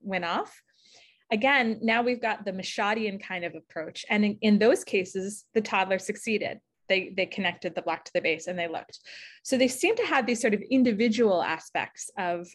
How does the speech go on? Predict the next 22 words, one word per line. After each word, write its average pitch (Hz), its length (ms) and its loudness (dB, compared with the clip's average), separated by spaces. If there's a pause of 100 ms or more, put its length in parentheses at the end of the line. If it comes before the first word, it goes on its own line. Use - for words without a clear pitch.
of 175 360 -2 (400)
causal 196 340 0
reasoning 185 400 -4
and 170 100 -8
separate 196 300 -4
domains, 220 460 0
but - 160 -6
they 240 80 4
hadn't 269 400 0
yet 233 180 0
learned 214 300 -2
how 208 120 -6
to 196 120 -6
associate 196 600 -4
or 185 200 -4
bind 185 500 0 (420)
the, 180 420 2 (360)
um, 185 380 -6
the 190 200 2
initial, 202 680 0
uh, 190 140 2 (120)
uh, 208 80 0